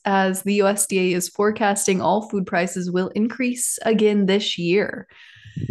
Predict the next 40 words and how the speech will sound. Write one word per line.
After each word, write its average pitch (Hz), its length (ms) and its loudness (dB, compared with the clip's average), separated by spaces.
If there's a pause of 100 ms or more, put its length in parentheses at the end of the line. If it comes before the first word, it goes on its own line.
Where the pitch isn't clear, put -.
(340)
They're 233 300 2
expecting 208 880 0
food 220 240 0
prices 208 400 0
to 185 360 0
increase 214 640 2
five 214 460 0
point 240 400 -2
eight - 260 -2
percent 180 480 -2
in 185 140 2
total 180 380 2
this 156 280 0
year, 160 400 -2 (120)
within 196 280 2
a 185 60 2
range 180 300 2
of 160 220 -2
five 175 260 0
and - 80 0
a - 40 0
half 240 440 -2
to 240 140 -2
six 240 340 -4
point 220 360 -2
two 190 340 -2
percent. - 760 -4 (540)
Food 247 180 2
at 208 140 4
home 208 340 2
or 185 140 4
the 170 80 2
grocery 185 420 2
store 175 240 0
prices 170 580 0
are 170 140 2
predicted 196 540 2
to - 200 -2
increase 240 520 0
about 190 300 0